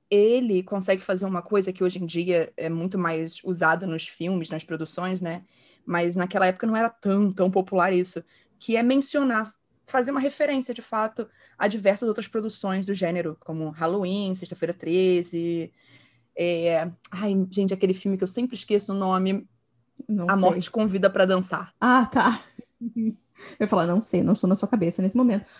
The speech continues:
Speaker 2: Mas,
Speaker 1: Desculpa.
Speaker 2: sim, e, e, acab-, e depois disso, tiveram vários filmes assim, até hoje a gente tem, é sempre meio que uma coisa meio que assim, <laughs> haha, sei que você gostou de Pânico.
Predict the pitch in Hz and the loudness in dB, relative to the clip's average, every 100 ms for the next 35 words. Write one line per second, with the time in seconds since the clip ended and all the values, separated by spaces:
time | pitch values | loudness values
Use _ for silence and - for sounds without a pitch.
0 | - - 233 247 302 294 190 196 220 - | -20 -2 4 4 4 4 4 2 -2 -6
1 | - 175 - 170 - 339 320 285 - 285 | -18 -18 -4 -2 2 4 6 4 2 2
2 | 277 269 269 269 277 226 240 262 - 220 | 4 2 2 2 -2 2 2 2 2 2
3 | 285 285 240 269 226 - 233 233 233 381 | 4 4 2 -2 -4 2 4 4 4 2
4 | - 262 240 233 220 214 240 311 277 247 | 2 4 4 2 2 2 2 2 2 4
5 | 254 254 240 220 233 254 285 294 311 330 | 2 2 0 2 0 -2 0 0 0 -4
6 | 320 294 277 269 269 254 220 233 226 226 | -4 -2 2 4 2 2 4 4 4 4
7 | 185 170 185 - _ _ _ 143 - - | 2 0 -2 -8 _ _ _ -6 -2 0
8 | 185 196 208 226 214 185 170 165 - | 2 2 2 2 2 2 0 -4 -10